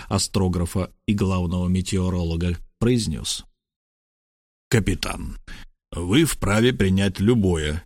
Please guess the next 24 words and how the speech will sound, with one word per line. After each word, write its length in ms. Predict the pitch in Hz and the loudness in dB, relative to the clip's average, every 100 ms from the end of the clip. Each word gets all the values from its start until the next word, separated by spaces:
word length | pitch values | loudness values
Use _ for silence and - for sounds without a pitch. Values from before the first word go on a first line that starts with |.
| - | -6
сделанное 640 | 87 90 87 85 80 78 | -4 -2 0 0 -2 -2
вам 280 | 76 85 101 | -2 0 0
здесь 320 | 92 92 90 | 2 0 -2
предложение, 840 | - 90 85 85 80 69 64 58 - _ _ _ _ | -2 -4 0 -2 -2 -6 -8 -10 -12 _ _ _ _
не 160 | 92 104 | 0 2
опасаясь, 600 | 107 101 104 - 113 113 | 2 2 0 2 2 2
что 260 | - - 98 | 0 0 -2
ваше 400 | 101 - 95 - - | 0 0 -2 -4 -10
сложное 800 | - - 113 107 80 80 73 69 | -6 0 2 2 -2 -6 -10 -10
положение 600 | - 87 87 101 110 151 | -8 -6 -2 0 2 2
будет 320 | 98 92 104 | 0 0 0
истолковано 640 | 98 - 87 80 87 82 87 | -2 -2 -4 -4 -4 -4 -6
превратно». 680 | - 90 82 76 - 95 92 _ _ _ _ _ _ | -4 -6 -6 -10 -6 -4 -4 _ _ _ _ _ _
«Я 480 | 82 85 95 113 123 117 | -4 0 2 4 4 2
прошу 580 | - 104 - 120 117 113 - - | 2 2 2 2 0 -2 -10 -4
запротоколировать 920 | 98 101 - 101 123 117 90 80 90 | -2 -2 -4 0 4 4 2 0 -2
это, 320 | 85 87 87 - _ _ _ _ - | -2 -2 -4 -8 _ _ _ _ -2
а 100 | 87 | 0
также 380 | 113 123 113 113 | 4 2 4 2
всю 220 | - 127 | 2 2
дальнейшую 540 | 120 117 113 110 117 | 4 4 6 4 4
дискуссию», 680 | 110 104 - 80 - 82 80 _ _ _ _ | 4 2 0 -4 -2 -4 -6 _ _ _ _
сказал 400 | - 101 92 117 | -4 -2 2 2
Мелдби. 520 | 110 87 73 71 76 | 2 0 -2 -6 -8